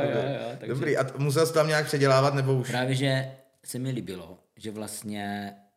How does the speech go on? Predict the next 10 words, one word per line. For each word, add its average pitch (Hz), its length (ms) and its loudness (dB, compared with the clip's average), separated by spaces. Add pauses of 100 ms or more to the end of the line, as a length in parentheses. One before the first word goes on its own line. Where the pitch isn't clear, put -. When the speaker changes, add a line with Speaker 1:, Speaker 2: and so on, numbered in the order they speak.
(460)
Speaker 1:
to 110 100 -8
byl 110 160 -6
krásně 107 480 -6
nově, 107 300 -8
nově 107 520 -8
vlastně 107 300 -12
zrekonstruovaný 110 680 -2
Speaker 2:
Mhm. 135 80 -2
Speaker 1:
celý 107 240 -6
barák. 90 500 -12